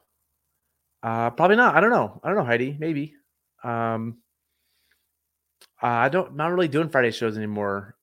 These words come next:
I'm just doing, I think, this Tuesday Q and A for now. So, yeah. Okay. Yeah, and if it's just boring with that, with just me, I'm sorry. Like, I'll, you know,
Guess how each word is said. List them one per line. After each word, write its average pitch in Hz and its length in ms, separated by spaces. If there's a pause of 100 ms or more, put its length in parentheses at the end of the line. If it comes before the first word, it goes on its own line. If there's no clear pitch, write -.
I'm 117 160
just 120 200
doing, 135 240
I 117 80
think, 117 220
this 113 140
Tuesday 120 380
Q 120 220
and 110 80
A 113 80
for 110 140
now. 92 280 (840)
So, 95 240 (140)
yeah. 156 140 (2000)
Okay. 123 320 (200)
Yeah, 170 160
and 156 80
if 135 100
it's 143 100
just 165 180
boring 147 340
with 120 100
that, 117 120
with 123 140
just 135 160
me, 131 200
I'm 127 120
sorry. 113 460
Like, 101 220
I'll, 107 360 (420)
you 110 140
know, 98 320